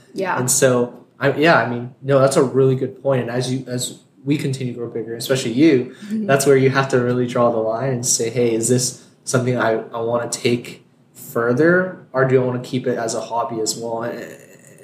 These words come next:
Speaker 2: and also not feel, like, obligated, like, "Oh, I have to do this."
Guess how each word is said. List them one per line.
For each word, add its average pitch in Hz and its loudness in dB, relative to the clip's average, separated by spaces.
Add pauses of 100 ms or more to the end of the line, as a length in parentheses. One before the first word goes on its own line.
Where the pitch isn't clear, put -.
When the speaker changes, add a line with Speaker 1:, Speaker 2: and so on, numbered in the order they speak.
(240)
Speaker 2:
and 147 -6
also 147 4
not 120 0
feel, 127 4
like, 110 -2
obligated, 110 0
like, 110 -10
"Oh, 120 -4
I 113 -2
have 110 -12
to - -18
do 110 -10
this." 107 -6